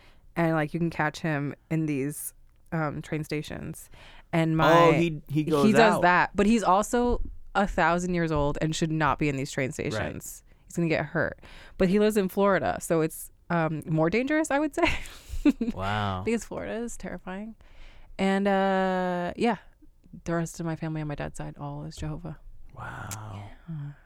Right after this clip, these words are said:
Speaker 1: It's really
Speaker 2: That's
Speaker 1: exciting.
Speaker 2: incredible.
Speaker 1: It's incredible indeed. Wow, what a time. What a time.
Speaker 2: So
Speaker 1: I went to Jehovah Church once.
Speaker 2: What was that like? The Kingdom Hall?
Speaker 1: Yeah, I'll tell you about it. So I went on their Palm Sunday,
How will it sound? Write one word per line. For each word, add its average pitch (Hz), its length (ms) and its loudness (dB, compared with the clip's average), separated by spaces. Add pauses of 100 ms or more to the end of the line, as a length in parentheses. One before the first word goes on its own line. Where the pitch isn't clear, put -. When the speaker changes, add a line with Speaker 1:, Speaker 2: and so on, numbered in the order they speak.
(420)
Speaker 1:
It's - 180 -16
really 185 140 -6
Speaker 2:
That's 185 120 -6
Speaker 1:
exciting. 185 300 -4
Speaker 2:
incredible. 107 540 -4
Speaker 1:
It's 165 160 -2
incredible 143 580 -2
indeed. 139 360 -4 (240)
Wow, 139 280 -2
what 147 160 -4
a 151 40 -2
time. 139 340 -4 (640)
What 156 260 0
a 147 60 -4
time. 135 340 -10 (300)
Speaker 2:
So - 220 -2
Speaker 1:
I 123 120 4
went 117 120 4
to 190 60 4
Jehovah 180 360 0
Church 175 300 -2
once. 143 440 -6 (380)
Speaker 2:
What 120 100 0
was 123 160 2
that 135 160 4
like? 95 300 -2
The 117 80 -4
Kingdom 143 420 2
Hall? 131 440 2
Speaker 1:
Yeah, 180 440 2
I'll 170 220 2
tell 208 160 0
you 240 100 0
about 147 220 0
it. - 240 -4
So - 220 0
I 180 160 4
went 180 340 -2
on 156 200 0
their 147 300 2
Palm 156 400 -4
Sunday, - 560 -4